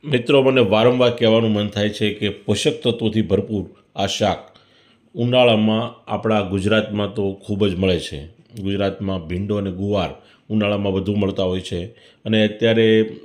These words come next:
ગુવાર બે ત્રણ ટાઈપનો મળે છે. એક આ કૂણો ગુવાર, જેને આપણે તેલિયો ગુવાર કહીએ છીએ, બીજો એક ખરટીયો ગુવાર ને એક બીવાળો ગુવાર હોય છે, જે ઝુમખામાં મળે છે.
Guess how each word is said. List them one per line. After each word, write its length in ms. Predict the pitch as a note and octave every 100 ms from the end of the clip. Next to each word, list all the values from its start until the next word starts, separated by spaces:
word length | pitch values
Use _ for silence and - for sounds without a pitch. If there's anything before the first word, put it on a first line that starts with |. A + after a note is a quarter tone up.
| C#3+
ગુવાર 440 | A#2+ G#2 G#2+ A#2
બે 200 | G#2+ G#2
ત્રણ 200 | G#2+ A#2
ટાઈપનો 360 | A2 G2+ G2 F#2+
મળે 200 | F2 E2+
છે. 240 | - G2 - _ _
એક 180 | G2+ G2
આ 120 | G2+
કૂણો 480 | F#2+ - A2 A2 G#2+
ગુવાર, 280 | G2+ G#2 F#2+
જેને 200 | G2 G2+
આપણે 180 | F#2+ G2
તેલિયો 420 | - G#2 A2 G2+
ગુવાર 260 | F#2 F#2+
કહીએ 280 | F2 F2+ F2
છીએ, 260 | F2+ G2+ A2+ - _ - _ A2
બીજો 220 | G#2 G#2+
એક 100 | G#2+
ખરટીયો 400 | G#2+ G#2+ G#2+ G#2
ગુવાર 320 | G2+ G#2+ G2+
ને 160 | G2+ G2+
એક 120 | F#2
બીવાળો 520 | G#2 A#2+ A#2+ G#2+ F#2+
ગુવાર 280 | F#2 G2 F#2
હોય 120 | F#2+
છે, 140 | -
જે 300 | F#2 F2+ F2+ - - _ -
ઝુમખામાં 600 | A2+ B2 A2 A#2 G2 F2
મળે 160 | E2
છે. 200 | D#2 -